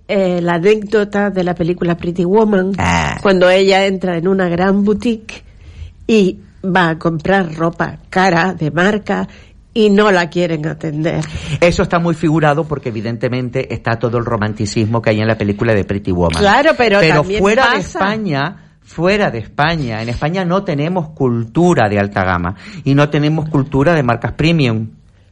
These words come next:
Speaker 1: Ah, claro.
Speaker 2: En España, erróneamente, se trata mal a quien no reúne una imagen determinada. Y eso en otros países no ocurre. Por eso te digo, si no tienes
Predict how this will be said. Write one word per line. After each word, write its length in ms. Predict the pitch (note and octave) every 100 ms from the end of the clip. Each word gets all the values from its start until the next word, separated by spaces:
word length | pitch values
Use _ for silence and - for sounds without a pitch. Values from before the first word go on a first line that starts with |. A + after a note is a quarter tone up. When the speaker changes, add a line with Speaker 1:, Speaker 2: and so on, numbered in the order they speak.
| -
Speaker 1:
Ah, 460 | D3+ C#3+ E3 G#3 G#3 - - - - -
claro. 160 | - C#3
Speaker 2:
En 80 |
España, 680 | C#3 C3+ E3+ F#3+ E3+ C#3+ D#3
erróneamente, 1400 | D3+ D3+ C#3+ D#3+ E3+ F#3 F3 F3 F3 D#3 D#3 A#2 A#2+ - - _ _ _ -
se 380 | - - E3+ D#3
trata 500 | D#3 D3+ D#3 D#3 D#3
mal 680 | D3+ D3+ D3+ C3 A#2+ C#3 G3 - - - -
a 180 | D3+ D3+
quien 520 | D#3+ D3+ C#3+ C#3+ D3
no 260 | D#3+ F3+ F3+
reúne 480 | F3 D#3 D3+ D#3+
una 220 | D#3+ D#3 D3
imagen 520 | C#3+ C#3+ D3 E3 D#3
determinada. 1080 | C#3 - C3+ A#2+ A#2+ A#2+ E3+ G3+ A#2+ - - - D#3+
Y 120 | D#3
eso 200 | F#3 F#3
en 80 | E3+
otros 240 | D#3+ E3 D#3
países 460 | D3 D3+ E3+ D#3+
no 180 | D3 E3
ocurre. 360 | D#3 F3+ F3 C3+
Por 160 | D3+
eso 180 | F3+ G#3
te 100 | F#3+
digo, 320 | F3 E3+ A#2+ - - - _ _ -
si 440 | - - F#3+ F#3
no 440 | F3 F#3 A#3 B3 -
tienes 580 | G#3 G3+ G3 D#3+ C#3+